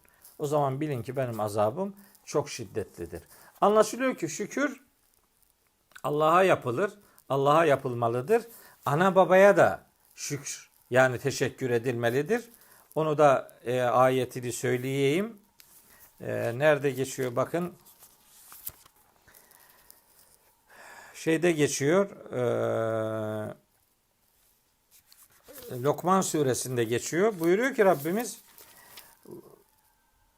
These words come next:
"Ve vassayna lin-, ve in cahedake ala en tüşrike bihi ma leyse leke bihi ilmun" diye başlıyor.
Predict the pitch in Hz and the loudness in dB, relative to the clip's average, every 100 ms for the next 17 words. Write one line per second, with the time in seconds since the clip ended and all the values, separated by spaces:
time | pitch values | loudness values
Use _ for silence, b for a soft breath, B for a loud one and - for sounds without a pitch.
0 | _ _ - 139 170 196 - 190 180 165 | _ _ -4 0 4 4 4 2 2 0
1 | 165 156 165 220 262 220 214 190 196 190 | 0 2 6 6 6 8 10 10 10 6
2 | 185 175 165 170 170 170 - 139 165 151 | 6 6 8 8 6 2 -6 -10 -10 -2
3 | 160 156 170 160 151 147 151 147 143 139 | -2 0 -2 2 4 4 0 -2 -4 -2
4 | 143 131 139 143 139 131 127 123 123 123 | -4 -2 -4 -2 -2 -4 -6 -4 -2 0
5 | 139 147 - 160 190 | 0 0 -2 -2 -2